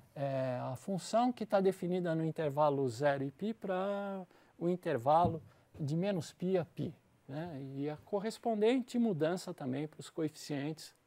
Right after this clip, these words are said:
estendidos. Ah, vimos, por outro lado, que a fórmula de D'Alembert pro vo-, problema de valor inicial,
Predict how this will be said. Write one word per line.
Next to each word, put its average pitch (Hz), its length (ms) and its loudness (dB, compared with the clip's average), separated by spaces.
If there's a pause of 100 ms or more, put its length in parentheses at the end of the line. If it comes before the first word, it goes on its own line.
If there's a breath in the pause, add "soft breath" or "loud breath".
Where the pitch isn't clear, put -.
estendidos. 143 640 -6 (1500 soft breath)
Ah, 190 260 8
vimos, 302 380 8
por 262 180 6
outro 220 280 10
lado, 170 400 12
que 208 360 10
a 214 80 12
fórmula 285 420 8
de 208 140 2
D'Alembert 175 640 8
pro - 140 2
vo-, 180 340 2
problema 233 440 4
de 233 80 6
valor 202 320 8
inicial, 175 800 8